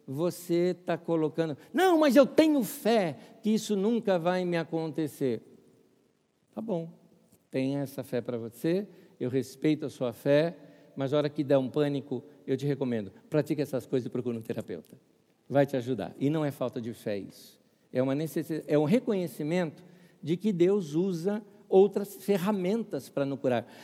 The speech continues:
A Bíblia diz que é Ele quem sara todas as nossas enfermidades.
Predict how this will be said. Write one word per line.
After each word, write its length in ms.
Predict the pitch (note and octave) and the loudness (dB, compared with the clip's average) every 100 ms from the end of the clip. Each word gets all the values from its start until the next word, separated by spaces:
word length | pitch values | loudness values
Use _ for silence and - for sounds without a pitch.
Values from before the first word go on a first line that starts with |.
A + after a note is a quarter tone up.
| - | -2
A 80 | E3 | 2
Bíblia 240 | F3 A#3+ | 4 4
diz 220 | F#3 G#3 | 4 2
que 120 | - F#3 | 2 4
é 140 | F3 | 6
Ele 220 | A3+ A3 | 4 2
quem 200 | - E3 | -2 -2
sara 360 | D3+ F3 F3 E3+ | -4 -2 -2 -2
todas 580 | - - B3 B3+ A3+ F#3 | -6 2 4 4 -2 -2
as 220 | F3 C#3+ | -2 -4
nossas 440 | D3 D#3+ - D#3+ | -4 -4 -6 -6
enfermidades. 1000 | D3+ D3 D3 D3+ E3 C#3 A#2 A2 G#2+ - | -6 -8 -6 -6 -4 -4 -4 -4 -10 -20